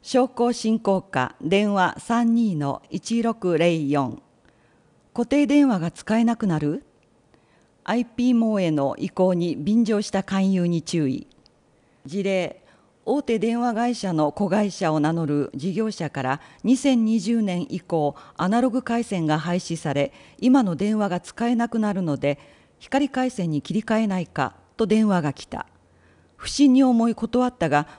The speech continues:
この話は本当なのか。七十歳代女性。アドバイス。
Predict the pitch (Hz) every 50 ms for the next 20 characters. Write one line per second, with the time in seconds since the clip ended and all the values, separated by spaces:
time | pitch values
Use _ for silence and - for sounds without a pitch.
0 | - _ - 233 226 262 247 233 247 240 262 - - 196 156 139 - 202 220 220
1 | - 254 247 233 202 185 165 143 - - 120 - - _ _ _ _ _ _ _
2 | _ _ _ _ - 170 180 190 208 214 196 226 220 - - 214 202 190 165 160
3 | 147 135 135 - - _ - - 180 180 - - 160 143 139 - - - _ _
4 | _ _ _ _ _ _ _ _ _ _ _ _ _ _ _ _ _ _ - 185
5 | 190 233 254 226 220 180 143 - - - 123 -